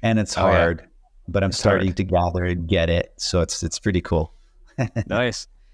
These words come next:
Speaker 2: Well, yeah, we're looking forward to seeing what, uh, what those prototypes turn out to be like. And,
Speaker 1: Yes.
Speaker 2: um,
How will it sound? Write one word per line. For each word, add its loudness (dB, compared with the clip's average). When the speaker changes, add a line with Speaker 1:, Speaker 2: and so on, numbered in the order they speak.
Speaker 2:
Well, 0
yeah, 2
we're 0
looking -2
forward 0
to -12
seeing 0
what, -2
uh, -2
what -6
those -4
prototypes -4
turn -4
out -2
to -8
be 0
like. -2
And, -4
Speaker 1:
Yes. 2
Speaker 2:
um, -6